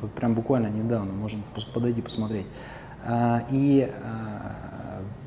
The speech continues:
придумал для себя следующее. Я книжки читаю в электронном виде, но в основном.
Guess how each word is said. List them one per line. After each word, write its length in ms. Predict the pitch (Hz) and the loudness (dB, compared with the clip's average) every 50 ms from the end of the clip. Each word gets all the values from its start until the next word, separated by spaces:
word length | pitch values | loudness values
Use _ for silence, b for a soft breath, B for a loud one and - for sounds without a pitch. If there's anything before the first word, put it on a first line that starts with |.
| - - | -8 -2
придумал 340 | - 127 131 147 151 147 135 | 0 4 6 6 8 8 6
для 80 | 120 117 | 4 2
себя 240 | - 123 117 120 | 0 -2 -2 -2
следующее. 480 | 120 - 123 123 110 98 - - - 110 | -4 -4 -4 -4 -4 -4 -4 -4 -2 2
Я 140 | 120 135 131 | 2 2 4
книжки 260 | - 156 135 - - | 4 2 0 0 -2
читаю 320 | - - - - 135 123 | -6 -6 -2 0 0 2
в 40 | 127 | 2
электронном 440 | 135 139 139 160 202 190 156 127 117 | 2 2 4 6 6 6 6 4 4
виде, 240 | 110 107 98 95 95 | 4 2 2 0 -2
но 160 | 107 117 120 | 0 0 0
в 40 | 113 | 0
основном. 480 | 110 - 131 127 123 117 104 98 95 | 0 0 0 0 0 0 0 0 -4